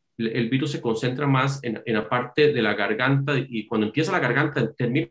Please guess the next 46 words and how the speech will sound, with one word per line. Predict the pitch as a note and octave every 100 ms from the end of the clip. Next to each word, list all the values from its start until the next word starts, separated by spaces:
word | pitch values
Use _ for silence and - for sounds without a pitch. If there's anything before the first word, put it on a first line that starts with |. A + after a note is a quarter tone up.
| -
la, | F#3+ D3+ A2+
la | A#2+
nariz | A2+ B2+ G3+ F3
o |
donde | G#2+ G#2
está | - C#3+
la | F3
nariz, | C3+ B2+ F3+
¿verdad?, | A#2+ C#3
atrás, | C#3+ G3
hacia, | - -
hacia | - G#2
atrás, | - F#3 - _ _ _ -
y | A#2
empieza | G#2+ C3 E3+
la | D#3+
garganta, | A2 B2 C#3+ C#3+
la | A#2+
nasofaringe, | A2 A2 G#2+ A2+ D3 D#3
ahí | A#2+
donde | D3
se | C#3+ C3+
concentra | G#2+ - A#2 C#3+
con | A#2 G2+
más | A2 A2+
fuerza. | A2 G#2+ - - _ _ _ _ _
Entonces | A#2+ D#3+ -
también | D3+ C#3 D3
hay | D3+
algunas | D#3 D3 D3+
limitantes | C#3 A2 - C3+ C3+ D3 C3
del | A2
uso | D#3+ -
de | C3+
las | A2 -
pruebas | A#2 C3
de | C3+
saliva. | C#3 G2 A#2 G#2 -
Parece | G2+ -
que | -
la | D#3+ C#3+
capacidad | C3+ A2 G#2 A2+ A2 C3+ - - _ _ _
de | A2
detectar | G#2+ G#2+ - - C#3 C#3
verdaderos | A2+ G#2+ G2 A2 C#3+ -
positivos | D3+ A#2 B2+ B2+ C#3+ C#3+